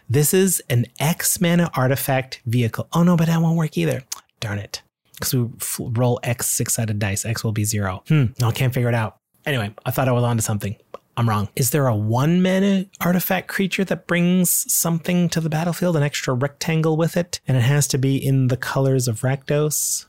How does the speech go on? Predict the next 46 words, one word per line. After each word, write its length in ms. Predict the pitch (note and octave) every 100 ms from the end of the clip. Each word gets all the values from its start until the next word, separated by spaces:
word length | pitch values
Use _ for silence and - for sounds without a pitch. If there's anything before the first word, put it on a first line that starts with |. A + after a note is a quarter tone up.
| -
And 120 | C#3
it 40 |
has 220 | C3 D#3
to 60 | C#3+
be 60 | D3
a 60 |
creature 500 | - E3 D#3 - D#3
because 480 | C#3+ C3 C3+ B2 A#2+
otherwise 760 | C3 B2 B2+ B2+ A#2+ - - -
we 220 | A#2+ B2+
can't, 400 | A#2+ - B2+ B2 -
it 120 | A#2+
won't 160 | B2 A#2+
go 80 |
back 200 | A2+ A2+
to 80 | -
the 100 | A2
bottom 200 | A2+ A2+
of 60 | G#2+
the 80 | G#2
library. 580 | C3 C#3+ C#3 C#3 C#3 -
Nope. 400 | A#2+ B2+ C3+ - - -
Can't 240 | C#3+ C3+
find 220 | D3+ D3
one 180 | D3 D3
for 220 | - C#3
one 420 | B2+ C3+ C#3 C#3
mana. 540 | C3+ C#3 C3 B2 A#2+ B2 -
Inquisitive 580 | C#3 - D#3+ D#3 D3+ -
Puppet 380 | - D3+ D3
seemed 340 | - - C#3+ B2+
close, 400 | - D3 C#3+ B2
but 140 | -
you 100 | B2+
have 100 | B2+
to 200 | - -
exile 360 | C#3 - C3 B2+
that 200 | A#2+ A#2+
thing 220 | C#3 A#2+
to 100 | A#2
create 320 | - C3+ A#2+
the 80 | A#2
human 380 | - C3 B2 A#2
creature 360 | - B2 -
token. 460 | A2 - A2 G#2+ A2 - -
Hmm. 640 | - D#3+ D#3 C3 A2 F#2+